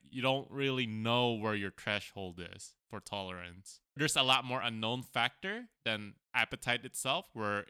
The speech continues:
it's more habitual. So within a business sense, it's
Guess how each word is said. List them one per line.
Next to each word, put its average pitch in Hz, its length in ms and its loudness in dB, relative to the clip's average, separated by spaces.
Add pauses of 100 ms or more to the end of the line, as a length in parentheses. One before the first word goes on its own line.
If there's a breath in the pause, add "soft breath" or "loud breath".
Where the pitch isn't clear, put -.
it's - 360 -6 (160)
more 120 320 0
habitual. 107 840 -2 (160)
So 143 360 -2
within 160 320 4
a 160 60 0
business 147 400 2
sense, 185 320 0
it's 117 260 -6